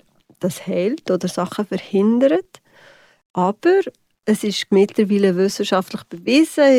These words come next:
dass das durchaus eine wichtige Rolle spielt. Aber das muss man, glaube ich, nicht so sehen. Das muss man irgendwie sehen, hey, zu achtzig Prozent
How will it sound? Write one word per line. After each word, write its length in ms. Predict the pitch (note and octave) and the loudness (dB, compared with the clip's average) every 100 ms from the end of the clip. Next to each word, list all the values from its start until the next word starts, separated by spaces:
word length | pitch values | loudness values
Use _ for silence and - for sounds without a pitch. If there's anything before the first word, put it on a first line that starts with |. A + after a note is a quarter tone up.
| - | 2
dass 220 | F#3 - - | -2 -4 -2
das 340 | D#3+ F3+ - - | 0 0 -4 -4
durchaus 600 | G#3+ G#3 G#3 - G3 - - | 2 4 2 0 -2 -4 -6
eine 120 | F3+ | -2
wichtige 520 | F3+ - - F3+ F3+ | -2 -4 -10 -4 0
Rolle 240 | F3 E3+ | 0 -2
spielt. 640 | E3 - - G#3+ F#3 E3+ - - - _ _ - | -6 -6 2 2 2 -4 -16 -20 -20 _ _ 0
Aber 240 | G3 G3 | 2 0
das 260 | F#3 A3 - | 0 0 2
muss 220 | A3 G#3 | 2 2
man, 100 | G3 | 0
glaube 240 | F#3+ F3+ | 0 0
ich, 40 | F#3+ | 2
nicht 180 | F#3 | 2
so 240 | - D#3+ D#3+ - | 0 -2 -2 -6
sehen. 440 | - G3 F3+ D#3+ | -2 2 2 2
Das 120 | F3 | 0
muss 180 | F#3+ F#3 | 0 2
man 140 | G3+ | 4
irgendwie 240 | F#3+ G#3 G3+ | 4 4 2
sehen, 400 | - F#3 F3 F3 F3 | 0 0 2 2 0
hey, 340 | E3 - - - | -2 -4 -8 -8
zu 180 | E3+ | -6
achtzig 400 | A#2+ F3 - - | -4 -4 -6 -16
Prozent 680 | - F3 - D#3 F#3 C4+ - | -6 -6 -4 -2 2 2 0